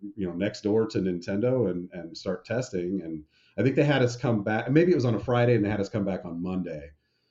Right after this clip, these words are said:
Um, but there wasn't even really an interview. It was like, sign some paperwork and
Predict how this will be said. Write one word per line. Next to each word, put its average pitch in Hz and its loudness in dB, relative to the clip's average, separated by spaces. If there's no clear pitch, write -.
Um, 87 -6
but 95 -6
there 117 4
wasn't 139 4
even 113 2
really 107 2
an 92 -2
interview. 85 -2
It 78 -10
was 76 -12
like, 78 -12
sign 92 -6
some 87 -6
paperwork 95 -4
and 80 -8